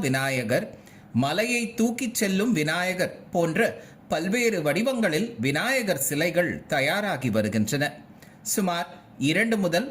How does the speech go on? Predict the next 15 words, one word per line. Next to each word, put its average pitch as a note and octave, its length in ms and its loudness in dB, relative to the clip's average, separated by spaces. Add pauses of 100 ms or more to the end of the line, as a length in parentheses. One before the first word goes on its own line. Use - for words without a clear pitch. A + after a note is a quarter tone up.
(160)
பதினைந்து A3 560 2
அடி E3 140 0 (140)
உயரத்தில் G#3 520 0 (280)
இந்த C#4 260 0
சிலைகள் D3+ 480 0 (120)
தயார் G3 420 0
செய்யப்பட்டு A#2 540 -2
வருகின்றன. A#2 520 0 (440)
மரவள்ளிக்கிழங்கு E3+ 840 2 (140)
மாவு, D3+ 340 0 (300)
காகிதக்கூழ், E3+ 800 0 (300)
மோல்டிங் G#3+ 520 2
மாவு, C3+ 320 0 (320)
காகித F#3 360 0 (120)
அட்டைகள், C#3 480 0